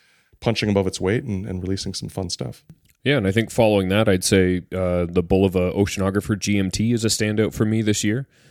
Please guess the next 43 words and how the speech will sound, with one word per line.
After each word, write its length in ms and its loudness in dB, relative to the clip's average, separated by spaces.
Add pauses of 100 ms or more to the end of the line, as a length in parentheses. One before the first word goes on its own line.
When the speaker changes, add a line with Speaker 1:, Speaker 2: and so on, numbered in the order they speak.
(100)
Speaker 1:
Yeah. 260 -2 (300)
Speaker 2:
Uh, 500 0
I 80 -2
think 160 0
they 80 2
top 420 -2
out 280 -2
at, 140 -4 (120)
at 140 0
about 240 0
fifteen 320 -2
hundred 260 -2
bucks, 380 -6
Speaker 1:
Hmm. 380 -6
Speaker 2:
uh, 240 -4
which 220 -6
is 60 -4
pretty 260 -2
impressive. 520 0
I 60 2
think 160 -4
they 80 -2
start 260 0
at 40 -2
more 180 -2
like 280 -6
twelve 400 2
ninety-five 640 -2
for 120 -4
the 80 0
Lume 300 2
dial, 380 0
and 280 -8
hey, 120 0
we're 140 0
saying 260 -2
Lume 220 0
dial, 220 0
so 140 -4
you 100 0
know 160 2
I'm 100 -2
in. 200 0